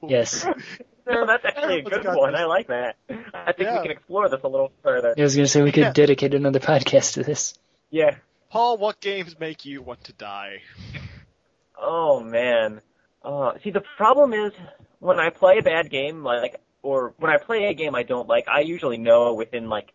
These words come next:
Speaker 2: ten minutes, and then I just
Speaker 3: Same
Speaker 2: stop
Speaker 3: here.
Speaker 2: playing before I get
Speaker 3: All right,
Speaker 2: to the
Speaker 3: all right.
Speaker 2: point where
Speaker 3: Think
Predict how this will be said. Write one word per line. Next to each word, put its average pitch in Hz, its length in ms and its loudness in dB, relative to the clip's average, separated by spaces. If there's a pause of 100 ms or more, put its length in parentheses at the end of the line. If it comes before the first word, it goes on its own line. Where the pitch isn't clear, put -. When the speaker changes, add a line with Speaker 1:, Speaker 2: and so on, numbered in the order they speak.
(100)
Speaker 2:
ten 131 260 -2
minutes, 131 340 -2 (320)
and 139 140 0
then 135 80 2
I 139 40 2
just 131 120 0
Speaker 3:
Same 339 120 0
Speaker 2:
stop 117 160 2
Speaker 3:
here. - 60 -4
Speaker 2:
playing 127 180 -2
before 113 260 2
I - 20 -4
get 110 140 0
Speaker 3:
All 226 40 4
right, 165 120 4
Speaker 2:
to 139 60 0
the - 40 2
Speaker 3:
all 190 60 -2
right. 170 40 -6
Speaker 2:
point 139 220 -4
where 101 320 -4 (200)
Speaker 3:
Think 349 160 -4